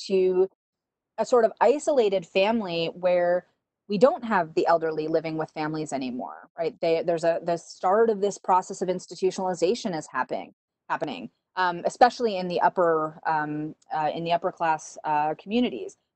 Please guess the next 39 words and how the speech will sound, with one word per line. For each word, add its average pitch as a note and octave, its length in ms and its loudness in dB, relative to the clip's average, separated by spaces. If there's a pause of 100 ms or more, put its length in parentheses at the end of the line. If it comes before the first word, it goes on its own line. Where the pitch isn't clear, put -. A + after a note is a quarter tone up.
the G#3 60 -2
way A3+ 200 4
that B3+ 160 2
people C4+ 220 0
are B3 180 6
educated G3 560 -2
and E3 160 0
the E3+ 60 -2
splitting A3 560 -2
up G#3 160 -2 (100)
of F3 160 -4
public G3 320 -2
education G3 840 -4
into F#3+ 480 -4
grade G#3 400 0
levels A#2 420 0
where F3+ 100 -6
you F3 200 -2
only A3 320 0
interact G3 500 0
with F#3+ 140 -8
people F#3+ 360 -4
your F#3 200 0
same G3+ 280 -4
age A3+ 460 -4 (320)
means G#3+ 240 0
that G#3 140 2
you G#3 100 -4
no G#3 220 0
longer A#3+ 340 2
have G3 300 2
that G3+ 160 2
experience G#3 640 -6
of G3+ 80 -2 (160)
caretaking, G#3 640 -4
that D#3 140 0
experience F#3 500 -10
of F#3 140 -10
teaching D3 540 -8